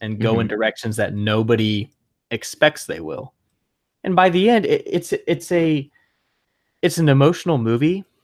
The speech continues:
Speaker 1: and it's, there's definitely a lot of sorrow there, but there's a lot of hope in the end, I think. Um, and most of the characters are better off than where they started. Not everybody.
Speaker 2: Mm-hmm.
Speaker 1: You know, some aren't even around anymore.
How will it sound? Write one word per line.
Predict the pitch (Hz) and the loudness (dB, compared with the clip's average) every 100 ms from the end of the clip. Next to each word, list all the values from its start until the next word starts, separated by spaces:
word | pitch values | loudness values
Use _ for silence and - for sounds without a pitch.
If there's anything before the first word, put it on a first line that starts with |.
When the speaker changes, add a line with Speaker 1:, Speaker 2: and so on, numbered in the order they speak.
| _ _ _ | _ _ _
Speaker 1:
and | 123 120 | -6 -6
it's, | 113 - - | -6 -12 -8
there's | 110 | -4
definitely | 123 123 131 | -2 -2 -2
a | 117 | -2
lot | 107 | -2
of | |
sorrow | - 113 113 127 | -4 -4 -2 -2
there, | 131 143 127 | 2 2 2
but | 107 85 _ _ _ | -2 -4 _ _ _
there's | 110 110 | -10 -6
a | |
lot | 107 113 | -2 0
of | 113 | -2
hope | - 110 - | -4 -6 -4
in | 143 | -2
the | 143 | -2
end, | 147 143 | -2 -2
I | 139 | -2
think. | 143 147 - _ _ _ _ _ _ _ _ - | -4 -6 -10 _ _ _ _ _ _ _ _ -8
Um, | 113 110 107 104 101 110 _ _ _ _ _ _ - | -4 -2 -2 -4 -8 -12 _ _ _ _ _ _ -2
and | 127 113 | 0 2
most | 107 110 - | 2 0 -2
of | 113 | -4
the | 117 | -4
characters | 113 110 113 113 113 | -4 -6 -4 -4 -4
are | 104 104 _ _ _ _ _ _ 117 - _ - | -4 -6 _ _ _ _ _ _ -18 -18 _ -2
better | 110 110 | 0 2
off | 110 113 - - - _ _ _ _ - | 0 0 -4 -20 -20 _ _ _ _ -4
than | 113 | 0
where | 110 107 | 2 0
they | |
started. | 104 - 113 123 | 0 0 0 2
Not | 113 131 | 2 4
everybody. | 127 117 104 101 104 135 _ _ _ _ _ _ _ _ _ | 4 4 0 -2 -4 -6 _ _ _ _ _ _ _ _ _
Speaker 2:
Mm-hmm. | - 113 98 104 | -8 -6 -8 -8
Speaker 1:
You | 104 | -6
know, | 104 113 | -6 -8
some | - 110 107 | -4 -2 0
aren't | 110 | 0
even | 110 | 0
around | 135 123 104 | 2 0 0
anymore. | 101 98 98 107 | -4 -6 -8 -10